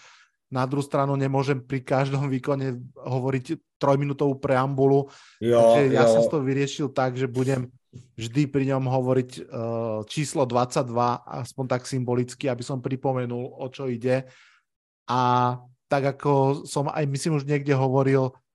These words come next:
Speaker 1: ja v tomto zápase, ja nemám dôvod Texans nejak fandiť, ani som im nikdy nefandil. V tomto zápase im budem fandiť veľmi. Napriek tomu, že to je tiež organizácia so svojimi chybami a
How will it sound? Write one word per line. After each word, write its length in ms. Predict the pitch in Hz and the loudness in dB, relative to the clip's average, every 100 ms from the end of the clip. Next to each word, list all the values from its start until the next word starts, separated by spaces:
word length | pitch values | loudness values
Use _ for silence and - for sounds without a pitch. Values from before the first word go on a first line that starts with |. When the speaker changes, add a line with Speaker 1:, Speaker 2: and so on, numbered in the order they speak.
| _ _ _ _ _ | _ _ _ _ _
Speaker 1:
ja 240 | 131 131 | 0 0
v 80 | 135 | 0
tomto 240 | 156 135 131 | -2 -2 0
zápase, 560 | 131 131 131 - 135 - | 0 0 -2 -2 -4 0
ja 240 | 143 160 185 | 2 2 0
nemám 320 | 156 170 165 | 0 2 2
dôvod 400 | 143 156 156 151 _ | 2 2 2 0 _
Texans 400 | 151 147 170 147 | -8 -4 -4 -4
nejak 240 | 151 151 - | -4 -6 -2
fandiť, 480 | 139 143 143 143 | -2 0 -2 -6
ani 160 | 139 143 | -6 -4
som 160 | 156 143 | -4 -4
im 80 | |
nikdy 160 | 139 139 143 127 | -4 -4 -4 -2
nefandil. 480 | 139 139 143 143 143 _ _ _ | -4 -2 0 0 -2 _ _ _
V 20 | - | -8
tomto 160 | 143 135 131 | -6 -4 -2
zápase 400 | 127 135 131 139 | -2 -4 -4 -4
im 80 | |
budem 240 | 123 127 123 | -2 -4 -4
fandiť 400 | 123 131 123 107 101 | -4 -4 -6 -10 -8
veľmi. 720 | 107 123 131 139 135 143 143 _ _ _ | -2 0 0 0 -2 -2 -6 _ _ _
Napriek 320 | 139 147 170 | -4 -2 -2
tomu, 160 | - 151 | 0 -2
že 80 | 135 | 0
to 160 | 147 | -4
je 60 | 135 | -2
tiež 320 | 147 135 - | -2 -4 -6
organizácia 640 | 143 127 143 139 139 - 135 | -6 -2 -2 -2 -4 -2 -4
so 320 | 120 120 131 | -4 -4 -4
svojimi 320 | 160 147 147 | -2 -2 -2
chybami 560 | - 131 127 135 139 131 | -4 -4 -4 -4 -2 0
a 160 | 117 | -2